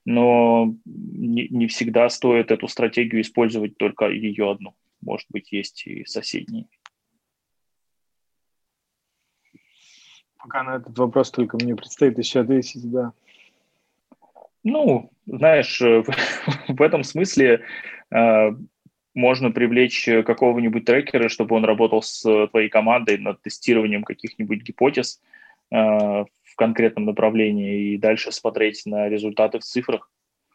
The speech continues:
Speaker 1: и параллельно что-то искать самостоятельно, просто таким образом распараллелив этот процесс, увеличив вероятность успеха. Потому что если у вас есть ограниченный объем времени, за который вам надо,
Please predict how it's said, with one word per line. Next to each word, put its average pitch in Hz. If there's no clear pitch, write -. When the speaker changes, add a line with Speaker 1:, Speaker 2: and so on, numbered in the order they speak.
Speaker 1:
и 113
параллельно 113
что-то 110
искать 107
самостоятельно, 110
просто 110
таким 110
образом 107
распараллелив 107
этот -
процесс, 110
увеличив 107
вероятность 104
успеха. -
Потому 107
что 107
если 117
у 117
вас 117
есть 117
ограниченный 113
объем 107
времени, 135
за 107
который 107
вам 104
надо, 98